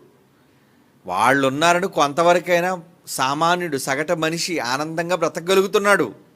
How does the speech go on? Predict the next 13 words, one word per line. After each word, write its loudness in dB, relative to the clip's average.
మీకు 0
ఇబ్బంది 2
కలిగిన 2
వెంటనే -2
పరిగెత్తుకుని 0
వెళ్ళేది 0
రక్షణ -2
కోసం. -6
ఎక్కడికి? -6
రక్షక -4
భటుల 0
దగ్గరికి, -6
అంటే -6